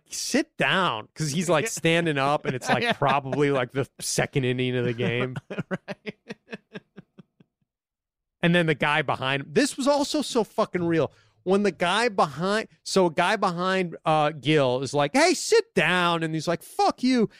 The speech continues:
Speaker 1: And then a guy behind that guy is like, uh, tells them both to shut the fuck up. And then everybody applauds that guy. Like,
Speaker 2: That's the
Speaker 1: "Yeah,
Speaker 2: realest
Speaker 1: that's
Speaker 2: shit.
Speaker 1: the move."
Speaker 2: That's,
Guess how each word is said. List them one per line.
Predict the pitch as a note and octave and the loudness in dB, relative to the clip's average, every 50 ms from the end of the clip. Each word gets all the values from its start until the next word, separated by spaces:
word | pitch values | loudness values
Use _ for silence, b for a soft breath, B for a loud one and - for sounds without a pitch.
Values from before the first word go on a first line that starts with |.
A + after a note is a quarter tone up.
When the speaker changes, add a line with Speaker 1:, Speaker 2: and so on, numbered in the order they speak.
| b b | b b
Speaker 1:
And | - F3+ F#3+ | 2 2 4
then | G3+ G3 | 4 2
a | F#3+ | 2
guy | - - F3 F#3+ G#3+ | 0 0 0 0 0
behind | F#3+ F3 D3 E3 F3 E3+ E3 | 0 0 0 0 0 0 0
that | F3 F3+ F#3 F#3 - | 0 0 0 0 0
guy | F3+ D#3+ D3 D3+ | 0 2 2 2
is | D3+ C#3+ B2 | 2 0 0
like, | - C#3 C3+ C3 A#2+ - _ _ _ _ _ _ _ _ _ _ _ _ - | 0 2 2 2 2 0 _ _ _ _ _ _ _ _ _ _ _ _ 0
uh, | F3 D#3 C#3 C3 C3+ C#3 - D3+ - - | 2 2 2 2 0 -2 -4 -10 -10 -4
tells | - E3 F3 D#3+ B2+ | 0 2 2 4 2
them | D3+ C3+ | 2 2
both | A#2+ B2 C#3+ C#3+ C#3+ C3+ _ | 2 4 4 4 4 2 _
to | - C#3 C3+ C#3 C#3+ | 2 2 2 0 -2
shut | - - - D#3 - - | -6 -2 0 0 0 0
the | C3 | -4
fuck | - - - C3 A#2+ - - | -4 -2 0 0 0 0 0
up. | C3 B2 A#2+ - - - | 0 2 0 -2 -2 0
And | E3+ D3+ D3+ | 0 2 2
then | D3+ D3 C#3 - _ _ _ _ _ | 2 0 0 -4 _ _ _ _ _
everybody | - G3+ F#3+ E3+ D3+ F3 F3 - E3 D3 D3 | 0 2 2 4 4 2 2 2 2 2 2
applauds | C#3+ - - - C#3+ C#3+ C#3+ C#3 C3+ C3 A#2 G#2+ A2 | 2 0 -2 0 2 2 4 4 2 2 0 -2 -2
that | A#2+ A#2 A2+ A2+ - | -2 0 -2 -2 -4
guy. | - - A2 G2+ G2+ G2+ | -8 -10 -10 -8 -6 -4
Like, | G2+ | -2
Speaker 2:
That's | E3+ F3 F#3+ G3 - | 0 0 0 0 0
the | E3+ | 0
Speaker 1:
"Yeah, | E3+ G#3+ G3 E3 E3+ | 2 2 2 2 2
Speaker 2:
realest | F#3 F#3 F#3 F#3 F#3 F#3 D3+ | 4 4 4 4 4 2 2
Speaker 1:
that's | E3 E3 D#3+ E3 | 2 2 0 0
Speaker 2:
shit. | F3 D#3 | 0 0
Speaker 1:
the | D3+ D3 | 0 0
move." | C#3+ C#3+ C3+ A#2+ G#2 G#2+ - _ _ _ _ _ _ _ _ _ _ - | 2 2 2 2 0 -2 -6 _ _ _ _ _ _ _ _ _ _ -2
Speaker 2:
That's, | F#3+ G3 A#3+ A#3+ - | 0 0 0 -2 -4